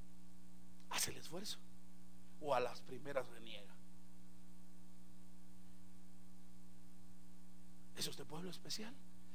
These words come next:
¿Se podrá poner una camisa que diga, "Pueblo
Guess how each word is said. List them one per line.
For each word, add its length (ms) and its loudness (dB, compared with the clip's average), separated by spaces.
¿Se 160 10
podrá 360 12
poner 280 12
una 160 12
camisa 420 10
que 120 10
diga, 360 12
"Pueblo 720 12